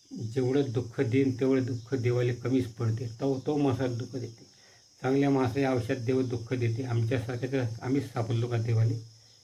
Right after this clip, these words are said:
लहानपणापासून दुःख भोगत आलो, असंख्य दुःख भोगली मी लहानपणापासून. हं? पहिली बायको परू परू जाय, दुसऱ्या मागं लागून ते दुःख सहन झालं,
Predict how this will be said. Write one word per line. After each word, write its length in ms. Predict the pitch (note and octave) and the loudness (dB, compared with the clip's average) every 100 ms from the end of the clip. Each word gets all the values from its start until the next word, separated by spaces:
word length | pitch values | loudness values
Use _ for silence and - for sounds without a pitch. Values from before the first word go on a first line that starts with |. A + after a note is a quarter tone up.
| _ _ _ _ - | _ _ _ _ -8
लहानपणापासून 720 | B2 B2+ B2 C#3 C#3 C3 C3+ | -2 0 2 0 2 2 2
दुःख 280 | B2 A#2 - | 0 -4 -2
भोगत 380 | B2 A#2+ C3 B2+ | 0 2 2 0
आलो, 200 | B2+ C#3+ | 0 0
असंख्य 580 | A2+ - C3 B2+ B2 A#2+ - - - | -2 0 0 2 0 -4 -6 -20 -12
दुःख 300 | B2 A#2 - | -4 -4 -4
भोगली 340 | A#2 A2+ A#2 B2 | -2 2 2 2
मी 140 | C3 | 2
लहानपणापासून. 720 | A#2 A2+ A2 G2+ F#2 F#2+ - - _ _ _ _ _ _ _ _ _ _ C3+ | 4 2 2 -2 -6 -8 -14 -20 _ _ _ _ _ _ _ _ _ _ -8
हं? 180 | C3+ C#3+ - _ _ _ - - - - - - - - _ _ _ _ _ _ _ - - - - - A#2 | -6 -6 -10 _ _ _ -20 -20 -20 -16 -14 -14 -18 -20 _ _ _ _ _ _ _ -20 -20 -20 -20 -14 -2
पहिली 180 | A2+ | 0
बायको 340 | A#2+ A#2 A#2 A#2+ | 2 2 0 -2
परू 280 | - B2 A#2 | 0 0 2
परू 220 | C3 B2+ | 2 2
जाय, 200 | C#3 D#3+ - - - _ _ _ _ _ | 2 0 -6 -20 -20 _ _ _ _ _
दुसऱ्या 360 | B2+ B2+ C#3 C#3 | -10 -6 0 2
मागं 260 | C3+ C3 C3+ | 4 4 2
लागून 340 | C3+ C3+ - | 4 2 -2
ते 300 | - C#3+ C#3+ | -4 0 2
दुःख 280 | C3+ C3 - | 2 0 0
सहन 360 | C#3 C#3+ C#3 C3 | 0 2 2 4
झालं, 240 | A#2 | 2